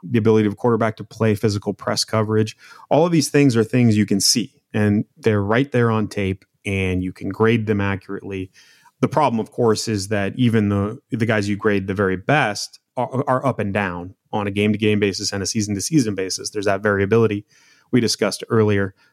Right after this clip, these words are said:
But in terms of identifying talent,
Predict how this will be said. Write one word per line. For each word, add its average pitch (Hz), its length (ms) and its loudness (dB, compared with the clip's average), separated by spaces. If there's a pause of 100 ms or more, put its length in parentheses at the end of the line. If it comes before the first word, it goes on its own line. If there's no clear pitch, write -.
(240)
But 131 160 2
in 113 120 -2
terms 135 420 2
of 104 480 2 (280)
identifying 110 1080 0
talent, 107 600 -2